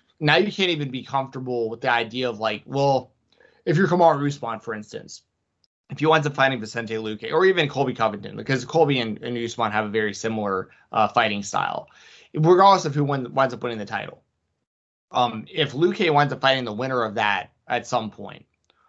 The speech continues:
or even the loser for, like, number one contender or something, I don't think you can be super,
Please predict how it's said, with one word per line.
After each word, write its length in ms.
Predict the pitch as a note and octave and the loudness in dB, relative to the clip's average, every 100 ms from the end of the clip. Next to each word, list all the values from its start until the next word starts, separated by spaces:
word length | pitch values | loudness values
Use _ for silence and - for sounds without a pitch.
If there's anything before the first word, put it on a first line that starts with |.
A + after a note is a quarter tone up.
| _ | _
or 100 | G#3 | -2
even 160 | A3 D#3+ | 0 0
the 100 | C3+ | 0
loser 380 | B2+ A#2 F#2+ | 0 -2 -4
for, 100 | F#2 | -4
like, 160 | A#2+ G#2 | -4 -2
number 220 | A#2+ A#2 | -4 -4
one 60 | G#2+ | -6
contender 420 | F#2+ G#2+ G2+ F#2+ | -8 -8 -6 -8
or 40 | |
something, 440 | G2 G#2+ - G1+ - - _ _ _ _ _ _ _ _ _ _ _ | -8 -10 -8 -12 -14 -20 _ _ _ _ _ _ _ _ _ _ _
I 140 | C#3 D#3+ | 4 4
don't 220 | G#3 G3+ | 4 0
think 200 | F#3+ D#3 | -4 -4
you 120 | E3 | -6
can 160 | D3 B2+ | -4 -6
be 140 | B2+ | -6
super, 540 | - D3 D3 D3 A2+ | -6 -6 -4 -6 -8